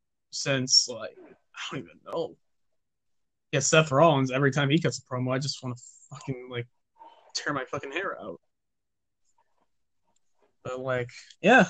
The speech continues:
um, so that, that was SmackDown. Shit, uh, yeah, 'cause we talked about everything else. Um,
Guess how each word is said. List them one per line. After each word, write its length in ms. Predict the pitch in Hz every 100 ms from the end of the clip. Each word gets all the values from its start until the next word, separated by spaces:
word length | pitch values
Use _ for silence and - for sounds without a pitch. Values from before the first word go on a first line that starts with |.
| -
um, 560 | 180 202 202 196 180 - _ _ _ _ _ _ _ _
so 120 | 175
that, 120 | 202
that 100 | 208
was 180 | 285 -
SmackDown. 480 | 151 208 - 143 139
Shit, 180 | - 185
uh, 160 | 170 151 156
yeah, 160 | 202
'cause 140 | 160 175
we 60 |
talked 180 | 180 247
about 140 | 196
everything 280 | 165 175 127
else. 320 | 147 143 - - _ _ _
Um, 460 | 185 196 196 185